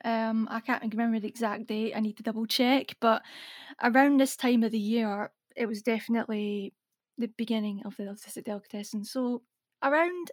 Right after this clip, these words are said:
nearly, nearly around a year old now, <laughs> actually. I didn't even th-,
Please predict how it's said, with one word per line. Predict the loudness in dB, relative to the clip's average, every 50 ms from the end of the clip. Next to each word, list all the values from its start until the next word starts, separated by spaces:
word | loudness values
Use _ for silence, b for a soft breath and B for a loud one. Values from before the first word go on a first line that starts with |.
| -8
nearly, | -6 -6 -4 -4 -6 -6 -4 -4
nearly | -4 -4 -4 -4 -2 0
around | 0 2 2 2
a | 2
year | 2 0 0 -2 -2
old | -2 -2 0 0
now, | 0 -2 -2 -2 0 2 2
<laughs> | 4 4
actually. | 2 0 0 -2 -6 -6 -4 -2 -2 -2 -2
I | -2 -2
didn't | -2 0 0 0
even | 0 -2 -4 -6
th-, | -8 -12